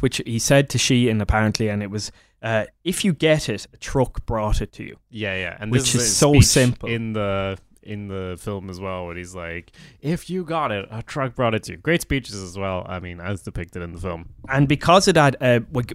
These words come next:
Speaker 1: it was described, basically the Teamsters, there was about two million members. Uh, essentially, they were the transport workers. Uh, he, Hoffa had basically come up as he originally, w-, when he was, uh, bo-, he was born in nineteen thirteen, so he's a bit older than Frank,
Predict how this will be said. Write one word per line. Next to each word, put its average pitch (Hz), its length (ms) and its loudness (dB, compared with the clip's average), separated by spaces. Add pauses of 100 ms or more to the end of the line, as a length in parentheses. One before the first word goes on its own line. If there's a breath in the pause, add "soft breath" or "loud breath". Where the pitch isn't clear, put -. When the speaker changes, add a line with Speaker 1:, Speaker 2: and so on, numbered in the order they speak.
Speaker 1:
it 139 120 0
was 123 160 2
described, 139 600 4
basically 165 300 4
the - 80 0
Teamsters, 185 520 4
there 135 80 2
was 123 120 2
about 151 300 2
two 202 200 2
million 165 360 8
members. 110 560 2 (400)
Uh, 117 240 4
essentially, 156 420 4
they 139 80 4
were 123 80 2
the 117 60 -2
transport 131 720 4
workers. 107 580 0 (360)
Uh, 110 180 0 (400)
he, - 280 -8 (540)
Hoffa - 440 6
had 147 200 4
basically 123 640 0 (320)
come 143 180 6
up 139 160 6
as 113 140 2
he 123 220 4
originally, 147 400 4
w-, 127 340 2
when 123 180 4
he 117 100 4
was, 110 220 0
uh, 104 280 -2 (200)
bo-, 120 140 -2
he 120 100 -6
was 107 120 -6
born 143 260 6
in 135 100 6
nineteen 120 360 4
thirteen, 113 440 0
so 110 140 -2
he's 110 100 -2
a 117 40 -4
bit 151 140 6
older 135 320 8
than 113 140 2
Frank, 147 480 2